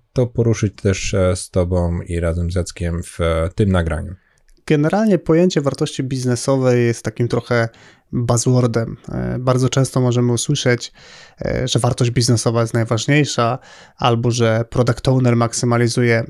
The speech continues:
Speaker 2: e, wartość biznesową. Natomiast bardzo często jest to takie słowo, które pada trochę,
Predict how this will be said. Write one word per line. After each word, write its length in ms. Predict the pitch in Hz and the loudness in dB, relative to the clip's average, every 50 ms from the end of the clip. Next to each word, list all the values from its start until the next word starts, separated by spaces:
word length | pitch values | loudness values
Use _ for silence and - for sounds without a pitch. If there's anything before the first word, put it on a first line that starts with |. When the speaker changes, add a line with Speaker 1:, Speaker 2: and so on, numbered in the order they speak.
| - 135 | -6 -4
Speaker 2:
e, 160 | 117 117 113 110 | -2 -2 -2 0
wartość 340 | - 120 120 - 120 113 | 0 -2 0 0 -2 -2
biznesową. 680 | 113 120 127 117 117 117 113 - 139 127 120 117 113 113 - - - - - - - - | 0 0 0 2 2 0 0 2 0 0 0 0 -2 -2 -4 -8 -16 -18 -18 -12 -6 -4
Natomiast 360 | - - 143 147 139 135 - | -2 0 2 2 2 2 0
bardzo 240 | 165 147 147 151 151 | 0 0 2 0 0
często 400 | 151 - 175 185 180 - - 151 | 0 2 2 2 2 2 0 2
jest 220 | 143 135 - - | 2 2 0 -2
to 100 | - 131 | -6 -4
takie 720 | - 131 131 127 - - 127 127 127 127 123 131 - - - - | -2 -2 -4 -4 -2 -2 0 0 2 0 0 0 -2 -2 -2 -2
słowo, 420 | - - - - 156 156 147 143 131 | -2 -2 2 4 4 4 4 2 0
które 240 | - - 139 127 120 | 2 0 0 0 0
pada 260 | - 127 127 135 127 | 0 -2 -2 -2 -2
trochę, 480 | - - 135 - - - - - 151 | -2 -2 -4 -4 -2 0 0 2 0